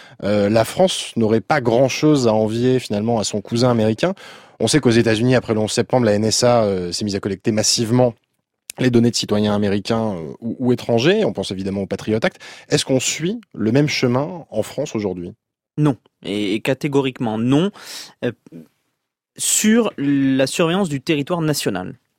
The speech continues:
Speaker 2: Il faut, euh, la, la loi renseignement, le, et, et la politique publique du renseignement est structurée sur une distinction géographique.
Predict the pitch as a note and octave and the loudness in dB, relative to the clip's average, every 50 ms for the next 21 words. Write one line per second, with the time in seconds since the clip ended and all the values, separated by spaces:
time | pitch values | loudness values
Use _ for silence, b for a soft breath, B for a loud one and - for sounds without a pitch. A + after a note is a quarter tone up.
0 | b b b b b b b b b - B2+ - - F#3+ F#3+ F3 D#3 - - - | b b b b b b b b b -12 -10 0 2 4 4 4 2 0 -2 -2
1 | C3+ B2 A#2+ - A2+ B2+ - - C#3 C3+ C#3+ F3+ A3+ G3+ G3 F3+ - - E3+ D#3 | -2 -2 -4 -4 -6 -6 -4 -2 -2 0 2 2 2 2 2 -2 -2 -2 -2 -2
2 | D3+ D3 C#3+ C#3 B2+ B2 A2+ A2 A2+ A#2 B2 - B2+ B2+ B2+ - B2 A#2 A2+ - | 0 0 0 0 -2 -2 -4 -4 -4 -6 -4 -4 -4 -4 -2 -2 -4 -4 -4 -4
3 | - G3+ G#3+ F#3+ - - F3 - - D#3 D3+ D#3 C#3+ C#3 C#3 C3 C3+ - - C#3 | -2 -2 -2 -2 -2 -6 -10 -8 -8 -6 -6 -4 -2 -2 -2 -2 -2 -4 -4 -4
4 | C3 C3+ E3 G3 F3+ C#3+ - - - - - G3 - - - E3+ F3 G#3+ G#3 - | -4 -2 -2 -2 -2 -4 -4 -6 -6 -4 -4 -4 -4 -4 -4 -2 -2 -2 -2 -2
5 | - C#3+ C#3+ C#3 C#3 C#3+ F#3 - - E3 D3+ - - F#3+ F#3 E3 D3 D3+ D3 C#3 | -2 0 0 0 0 -2 -6 -6 -6 -6 -6 -4 -4 -2 -2 0 2 2 2 2
6 | C3 B2 B2 - - - - - - - | 0 -4 -8 -10 -12 -16 -18 -18 -20 -20